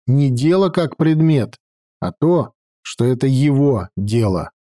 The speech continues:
Напротив того, если считать существенным лишь само действование,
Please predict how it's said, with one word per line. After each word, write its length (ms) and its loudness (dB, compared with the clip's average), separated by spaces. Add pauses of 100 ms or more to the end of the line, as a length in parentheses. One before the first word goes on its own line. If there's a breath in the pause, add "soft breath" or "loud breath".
(760)
Напротив 580 -2
того, 360 0
если 480 -2
считать 480 -2
существенным 840 0
лишь 240 0
само 320 2
действование, 1000 0